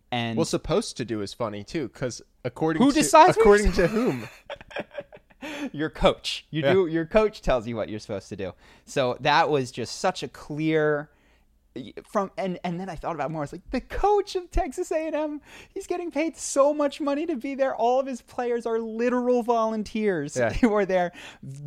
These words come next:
Speaker 1: almost none of whom will ever get a sniff at the N F L.
Speaker 2: Sure.
Speaker 1: This is the le-, this is it for them."
Speaker 2: What about the glory, though?
Speaker 1: To make the N C double A a ton of money, it's, it's, you do what you're supposed to do. A
Speaker 2: Mm-hmm.
Speaker 1: good man does what he's supposed to do. So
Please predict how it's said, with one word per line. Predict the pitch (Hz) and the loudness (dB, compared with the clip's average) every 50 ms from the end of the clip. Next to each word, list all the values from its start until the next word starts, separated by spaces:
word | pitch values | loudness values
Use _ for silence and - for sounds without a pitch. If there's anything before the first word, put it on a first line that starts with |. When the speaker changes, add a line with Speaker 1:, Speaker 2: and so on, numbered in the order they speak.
| 147 156 - _ | -6 -6 -4 _
Speaker 1:
almost | - 202 240 240 247 233 - | 4 4 4 4 2 0 0
none | 226 220 220 220 | 0 0 0 0
of | 214 - | -2 -2
whom | 214 208 190 | -4 -4 -2
will | 185 180 175 - _ | -4 -4 -6 -4 _
ever | 196 202 202 196 202 | 0 0 2 2 0
get | 180 190 185 | 0 0 -2
a | 175 | -2
sniff | 175 - - 185 180 - | -2 -6 -4 -4 -4 -4
at | 180 160 | -6 -6
the | - 160 160 | -2 2 2
N | 156 151 | 2 2
F | 151 143 - | 0 -2 0
L. | 147 139 127 110 104 113 - | 2 2 2 2 0 -2 -2
Speaker 2:
Sure. | - 151 165 165 - _ | -2 -2 -2 -2 -4 _
Speaker 1:
This | - 160 160 - | -4 -4 -4 -2
is | 180 156 - | -6 -6 -2
the | - 165 | -2 -2
le-, | 139 151 160 170 - | 0 2 0 0 0
this | 147 170 170 156 | -2 -4 -4 -4
is | 160 160 | -2 0
it | 208 220 - - | 0 0 0 -2
for | - - 160 | -8 -8 -4
them." | 131 127 123 117 110 110 131 | -2 -2 -2 -2 -4 -4 -2
Speaker 2:
What | 139 | 2
about | 139 135 117 | 2 2 2
the | - 110 | 2 -2
glory, | - 110 107 123 135 135 | -2 0 2 2 2 2
though? | 117 98 90 90 85 - - | 0 -2 -4 -6 -8 -8 -2
Speaker 1:
To | - 208 | -2 0
make | 196 190 196 196 190 185 - _ _ _ _ | 0 0 -2 -2 -4 -6 -10 _ _ _ _
the | - 220 180 196 | -6 0 0 0
N | 240 254 | 0 0
C | 240 - 240 | -2 -4 -2
double | 226 233 220 202 202 202 | 0 0 0 0 0 0
A | 196 190 180 | 2 2 0
a | 180 | 0
ton | - - 208 196 190 | -2 -2 -2 -2 -2
of | 180 165 | -4 -4
money, | 180 170 170 160 139 120 120 135 - _ _ _ | -2 0 0 0 0 -2 -6 -8 -10 _ _ _
it's, | - 160 156 151 - - - | 0 0 0 0 0 -8 -8
it's, | - 156 156 143 131 - - - - 135 _ _ _ _ _ _ _ _ _ _ _ _ _ | -4 -4 -4 -4 -4 -8 -16 -18 -18 -20 _ _ _ _ _ _ _ _ _ _ _ _ _
you | - 123 131 123 | -6 -6 -2 0
do | 131 131 | 0 0
what | 127 | 0
you're | 131 | -2
supposed | 131 - - 143 139 143 - | -6 -6 -6 -6 -6 -6 -8
to | - | -12
do. | - - 76 - _ _ | -12 -12 -12 -14 _ _
A | - | -14
Speaker 2:
Mm-hmm. | 135 131 | -8 -4
Speaker 1:
good | 131 127 123 | -4 -4 -4
man | 127 127 123 120 120 | -4 -4 -4 -4 -4
does | 120 120 120 120 | -4 -6 -6 -8
what | 120 | -10
he's | 117 113 | -12 -12
supposed | - - 113 - 117 104 - - | -12 -14 -10 -8 -10 -10 -8 -12
to | - | -14
do. | 92 82 113 | -12 -12 -14
So | - - - 117 110 110 113 | -10 -4 -2 0 0 0 -2